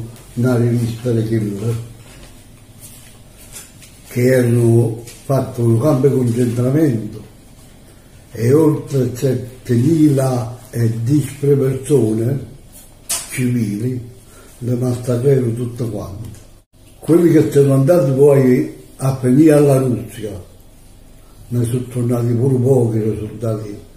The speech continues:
italiani. E il fratello cugino mio è tornato vivo e il suocero Re Anna è tornato pure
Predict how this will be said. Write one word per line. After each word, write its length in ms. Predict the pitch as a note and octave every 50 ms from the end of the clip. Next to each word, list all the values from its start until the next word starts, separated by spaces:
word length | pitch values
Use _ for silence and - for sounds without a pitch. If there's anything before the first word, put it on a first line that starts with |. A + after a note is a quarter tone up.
| - - - - - -
italiani. 640 | - C3+ B2 A2+ A2 A2+ A2+ G#2+ - - F2+ F#2 F#2 F#2 - - - - - - - - - - - - - - - - - - - - - - - - - - - - - - - - - - - - - - - -
E 120 | - B2+ C3
il 280 | B2+ B2 B2+ C3+ B2 A#2
fratello 300 | D#3+ F3+ F3 E3 E3 D3
cugino 500 | C#3 C#3 C3+ C3 B2+ C3 B2+ B2 C3 C3
mio 840 | C3 B2 A#2+ A#2+ A#2 A#2 A2+ A2 F#2+ F2+ G2+ A2+ A#2+ C3+ C#3+ - - - - - - - - - - - - - - - - - - - - - - -
è 220 | B2+ C3 A#2 -
tornato 520 | - B2 A#2+ A#2 A#2 A#2+ A#2 A2+ B2+ C#3+ D#3
vivo 500 | E3+ F#3+ E3+ C#3+ C3 A#2+ G#2+ - - - - - - - - - - - -
e 140 | - B2+ C3+
il 240 | C#3 C#3+ D3 A#2+ -
suocero 800 | - G3+ F#3+ E3+ B2+ A#2 D3 C#3+ C3+ B2 B2+ A2 - - - - - -
Re 240 | A2+ B2+ C#3 C3+
Anna 840 | C3 A#2+ A#2 A2+ A#2 A#2 B2 B2 B2 - - C#3+ C3+ - - - - - - - -
è 180 | - C#3 C3+ A#2+ -
tornato 500 | - A#2+ B2 A#2+ B2 B2+ B2 B2 C3+ C3+
pure 240 | C3 C3+ C#3 C3+